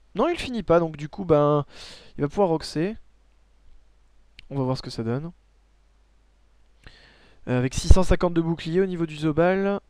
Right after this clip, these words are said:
Euh, oui, oui, oui, tout à fait. Euh, je sais pas s'il vient, euh,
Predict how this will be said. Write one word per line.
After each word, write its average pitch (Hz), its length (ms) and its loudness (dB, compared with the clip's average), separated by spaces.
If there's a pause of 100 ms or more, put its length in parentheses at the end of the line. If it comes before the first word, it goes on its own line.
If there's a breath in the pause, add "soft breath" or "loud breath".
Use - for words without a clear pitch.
(920 soft breath)
Euh, 113 400 0
oui, 113 400 -10
oui, 120 100 -6
oui, 117 160 -8
tout - 200 -16
à 113 40 -6
fait. 131 320 -8 (1000)
Euh, 110 920 -4 (220 loud breath)
je - 100 -18
sais 127 60 -14
pas 135 160 -4
s'il - 240 -16
vient, 127 440 -8
euh, 113 140 -8